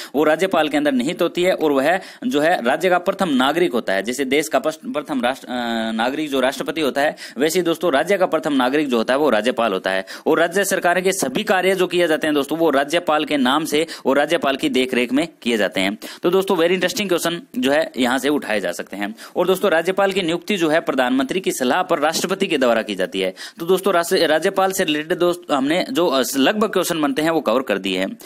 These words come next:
तो दोस्तों बढ़ लेते हैं हम नेक्स्ट क्वेश्चन की तरफ। और इसका दोस्तों कार्यकाल से रिलेटेड पन-, अ, पांच वर्ष से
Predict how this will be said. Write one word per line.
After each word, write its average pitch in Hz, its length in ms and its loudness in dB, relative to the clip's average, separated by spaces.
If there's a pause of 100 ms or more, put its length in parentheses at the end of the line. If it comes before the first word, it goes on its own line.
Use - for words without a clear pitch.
(220)
तो 185 80 2
दोस्तों 190 300 0
बढ़ 170 120 2
लेते 196 200 0
हैं 196 60 0
हम 196 60 -2
नेक्स्ट 165 260 0
क्वेश्चन 185 240 -4
की 185 80 -2
तरफ। 185 240 -2 (260)
और 160 100 -2
इसका 170 180 -4
दोस्तों 180 260 -4
कार्यकाल 170 400 -2
से 180 120 -4
रिलेटेड 165 360 -4
पन-, 170 160 -4
अ, 139 160 -4
पांच 156 300 -2
वर्ष 160 160 -4
से 175 240 -6